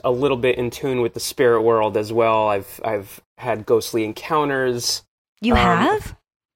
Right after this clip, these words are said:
Speaker 1: Yeah, I, I, I mean, a few times, yeah.
Speaker 2: Well, do you remember when we summoned the spirit in,
Speaker 1: Yes,
Speaker 2: uh,
Speaker 1: of course. What, you
Speaker 2: Okay,
Speaker 1: think I'd
Speaker 2: yeah.
Speaker 1: forget?
Speaker 2: Well,
Speaker 1: Yeah.
Speaker 2: just so everybody knows, we,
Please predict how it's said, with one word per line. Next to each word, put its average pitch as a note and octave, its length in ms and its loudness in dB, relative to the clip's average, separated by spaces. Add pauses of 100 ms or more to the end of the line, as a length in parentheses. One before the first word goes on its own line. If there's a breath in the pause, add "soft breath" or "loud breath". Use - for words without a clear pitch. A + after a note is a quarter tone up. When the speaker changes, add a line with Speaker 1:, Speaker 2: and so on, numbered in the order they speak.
(260)
Speaker 1:
Yeah, F#3+ 360 6
I, D3+ 240 4
I, D#3 280 4 (120)
I D#3+ 120 4
mean, F3+ 140 6
a E3+ 40 2
few G3+ 220 0
times, A2 440 -4
yeah. B2+ 340 4 (680 soft breath)
Speaker 2:
Well, B3+ 200 2
do B3 120 -4
you C#4 120 4
remember C#4 520 6
when A3 360 0
we A3+ 440 0
summoned G#3+ 520 0
the G3+ 80 -4
spirit G3+ 600 -2
in, F#3 520 -2 (100)
Speaker 1:
Yes, F3 220 4
Speaker 2:
uh, F3+ 160 0
Speaker 1:
of - 80 -8
course. D#3+ 320 -2
What, - 80 2
you G3 60 2
Speaker 2:
Okay, F3+ 140 -2
Speaker 1:
think D#3 120 -2
I'd - 20 0
Speaker 2:
yeah. F3 180 0
Speaker 1:
forget? A2+ 360 -2
Speaker 2:
Well, G#3 160 2
Speaker 1:
Yeah. - 60 -10
Speaker 2:
just A3 180 0
so A3 140 2
everybody F#3+ 500 0
knows, D#3 340 -2
we, F#3 340 0